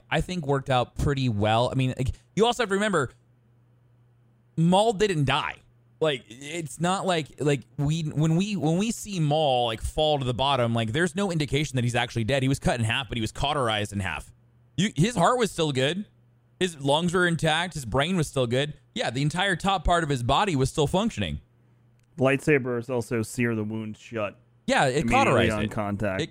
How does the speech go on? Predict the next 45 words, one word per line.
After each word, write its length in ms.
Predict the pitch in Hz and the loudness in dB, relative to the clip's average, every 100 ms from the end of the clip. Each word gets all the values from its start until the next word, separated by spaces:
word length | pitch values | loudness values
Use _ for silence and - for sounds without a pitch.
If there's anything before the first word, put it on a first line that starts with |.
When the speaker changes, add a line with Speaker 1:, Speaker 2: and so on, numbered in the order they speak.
| - | -12
Speaker 2:
It 120 | - 151 | -6 -4
Speaker 1:
it 20 | |
cauterized 500 | 113 233 220 135 110 | 0 2 4 2 2
Speaker 2:
cauterizes 20 | 98 | -2
Speaker 1:
it. 40 | |
Speaker 2:
it, 80 | 92 | -4
yeah. 120 | 131 | -2
Speaker 1:
It 20 | |
was, 220 | 139 139 - | 0 -2 -2
it 80 | |
was 160 | 139 127 | -4 -4
completely 420 | - 143 190 190 | -4 -2 -2 -2
fine. 340 | 175 143 80 73 _ _ _ _ _ 117 | -2 -2 -2 -8 _ _ _ _ _ 0
Um, 600 | 117 110 107 101 95 87 _ _ _ _ _ 120 | 2 2 2 2 0 -4 _ _ _ _ _ 2
Speaker 2:
No, 260 | 147 139 | 4 6
his, 140 | 135 170 | 4 4
Speaker 1:
Palpatine 140 | 175 | 2
co-, 220 | 165 - 120 | 0 -2 -8
Speaker 2:
his 220 | 143 160 | 0 2
armor's 340 | 165 180 190 165 | 4 4 4 2
Speaker 1:
Palpatine 160 | 190 180 | 0 0
coming 220 | 151 139 | 0 2
back 240 | 127 120 110 | 2 2 0
made 160 | 98 | -2
sense. 360 | - 62 - - | -4 -8 -8 -2
Speaker 2:
His 160 | 143 143 | 2 4
armor's 280 | 156 170 156 | 4 4 4
not 180 | 151 | 2
Durasteel 520 | 127 139 131 131 120 110 | 6 4 4 2 2 2
'cause 280 | 120 110 - - - | 0 0 -14 -20 -2
the 140 | 120 | 2
whole 180 | 117 123 | 4 2
point 260 | 104 123 117 | 2 0 2
of 60 | |
the 80 | 113 | 2
episode 400 | 113 113 110 104 | 0 0 -4 -4
then 180 | 107 107 | -6 -6
would 140 | 110 | -8
be 280 | 107 110 110 135 | -6 -6 -8 -2
moot 300 | 117 113 117 | 0 0 -2
on 380 | 113 104 104 113 - _ _ _ _ - | -4 -4 -4 -6 -10 _ _ _ _ -8
Mando 360 | 117 117 110 110 | -2 0 0 -2
taking 280 | 113 107 101 | -2 -4 -4
the 80 | |
armor. 300 | 101 98 87 | -6 -6 -10